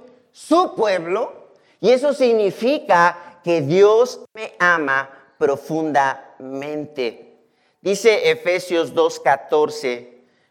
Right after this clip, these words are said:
al principio y parte del diecinueve. Fíjense lo que dice el apóstol Pablo recordándonos esto.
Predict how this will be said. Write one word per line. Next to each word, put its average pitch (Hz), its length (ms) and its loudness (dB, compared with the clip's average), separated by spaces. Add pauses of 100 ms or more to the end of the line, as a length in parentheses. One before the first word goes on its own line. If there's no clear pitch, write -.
al 123 260 -2
principio 131 880 -6 (260)
y 120 200 -8
parte 151 420 0
del 135 140 -2
diecinueve. 131 480 -6
Fíjense 214 300 -6
lo 135 140 -2
que 120 140 -6
dice 139 240 -8
el 120 80 -2
apóstol 120 480 -8
Pablo 131 320 0
recordándonos 117 1000 -4
esto. 117 440 -12